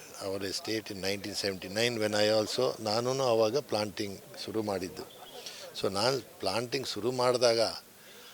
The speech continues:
ಅವರೆಲ್ಲ ಅವ್ರ ಗೈಡೆನ್ಸನ್ನು ತಗೊಂಡು, ಅವ್ರು ಹೇಗೆ ಕಾಫಿ ಥರ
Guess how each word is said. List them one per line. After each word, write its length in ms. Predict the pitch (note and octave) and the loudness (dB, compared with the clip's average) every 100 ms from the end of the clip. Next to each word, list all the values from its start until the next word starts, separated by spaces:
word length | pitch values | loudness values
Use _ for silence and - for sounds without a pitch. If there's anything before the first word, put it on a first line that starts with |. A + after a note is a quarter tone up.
| - - - - | -20 -20 -18 -6
ಅವರೆಲ್ಲ 540 | A2 G#2+ G#2+ B2 C3 C3 | -4 0 0 0 4 6
ಅವ್ರ 240 | A#2 A2+ | 6 4
ಗೈಡೆನ್ಸನ್ನು 720 | G#2+ A2+ A2+ A#2 G2+ - G2 | 4 2 2 0 -4 -6 -8
ತಗೊಂಡು, 480 | G2 G#2 G2+ G2+ G#2 G2 - - - | -4 -2 -2 -2 -4 -4 -12 -14 -6
ಅವ್ರು 160 | G2 F#2 | -4 0
ಹೇಗೆ 540 | G2+ G#2+ G2+ G2+ - - - - - - | 2 2 2 -2 -4 -14 -20 -20 -20 -2
ಕಾಫಿ 560 | G2+ G#2 - G#2 F#2+ - - - - - - - - - - - - - - - - | 0 0 0 -2 -2 -8 -16 -20 -20 -18 -18 -18 -16 -16 -16 -18 -20 -16 -16 -16 -6
ಥರ 120 | G#2+ | -4